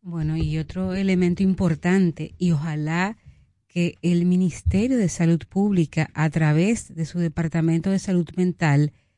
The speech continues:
esté apoyando a esta familia, porque fue un evento obviamente traumático, es perder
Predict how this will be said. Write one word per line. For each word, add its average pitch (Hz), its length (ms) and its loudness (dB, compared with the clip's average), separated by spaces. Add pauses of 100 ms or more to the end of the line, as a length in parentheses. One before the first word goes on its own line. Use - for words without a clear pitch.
(300)
esté 196 360 0
apoyando 202 640 2
a 175 40 6
esta 165 180 0
familia, 143 760 0 (480)
porque 175 280 -2
fue 180 160 0
un 175 140 2
evento 190 640 0 (300)
obviamente 165 800 2 (160)
traumático, 151 1120 2 (560)
es 190 280 0
perder 185 760 2